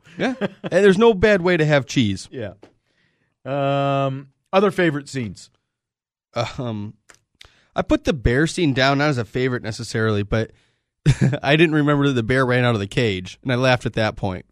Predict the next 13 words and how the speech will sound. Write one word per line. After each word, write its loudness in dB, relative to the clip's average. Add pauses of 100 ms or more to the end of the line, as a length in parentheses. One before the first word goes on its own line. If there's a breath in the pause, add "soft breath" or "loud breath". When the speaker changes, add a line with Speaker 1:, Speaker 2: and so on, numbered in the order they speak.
Speaker 2:
Up -6
into -8
the -10
stands. -8
Speaker 1:
'Cause 4
Andy 4
Richter 0
goes 2
in 2
to 0
save -2
Will 0
Ferrell. -4